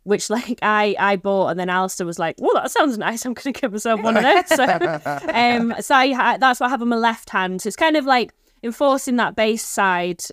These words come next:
Speaker 1: um,
Speaker 2: Yeah.
Speaker 1: and then having, like, some, like, different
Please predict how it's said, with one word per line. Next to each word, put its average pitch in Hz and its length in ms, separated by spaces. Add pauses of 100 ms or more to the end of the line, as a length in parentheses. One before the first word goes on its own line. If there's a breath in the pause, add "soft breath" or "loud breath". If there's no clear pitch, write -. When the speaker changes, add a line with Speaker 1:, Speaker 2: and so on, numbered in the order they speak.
(140)
Speaker 1:
um, 160 500
Speaker 2:
Yeah. - 220
Speaker 1:
and 190 160
then 170 560 (100)
having, 175 300
like, 156 180
some, 165 180
like, 131 220
different - 380